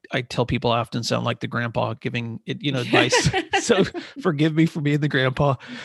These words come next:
Speaker 1: but, but, um, I'll give you another story. I was, I was, um, in a conversation with a younger friend of mine and, uh, several weeks ago, and we were just walking through some of the,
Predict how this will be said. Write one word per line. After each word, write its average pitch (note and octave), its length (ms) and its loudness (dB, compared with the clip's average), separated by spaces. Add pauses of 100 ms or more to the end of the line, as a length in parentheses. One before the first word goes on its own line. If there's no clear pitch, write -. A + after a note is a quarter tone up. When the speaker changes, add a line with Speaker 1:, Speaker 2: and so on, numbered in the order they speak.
(260)
Speaker 1:
but, D#3+ 200 4 (220)
but, E3 340 4
um, C3+ 360 0 (480)
I'll D3 80 2
give D3 180 2
you D3 60 6
another C#3 240 2
story. B2+ 420 0
I B2 60 2
was, C3 280 -2
I C3+ 120 0
was, B2+ 440 -4
um, C#3+ 320 -8 (160)
in D3+ 120 -2
a C#3+ 40 -2
conversation B2+ 640 0
with B2 140 -2
a B2+ 40 0
younger B2+ 360 -2
friend B2 240 -6
of A2+ 80 -4
mine A2 420 -4 (180)
and, A#2+ 320 -4
uh, B2+ 220 -6 (220)
several C3 320 -2
weeks A#2+ 200 -4
ago, A#2+ 260 -2
and B2 120 -6
we B2+ 80 -4
were B2 140 -4
just A#2+ 160 -6
walking A#2+ 340 -2
through B2+ 200 -8
some C3 200 -8
of B2 100 -10
the, B2 220 -6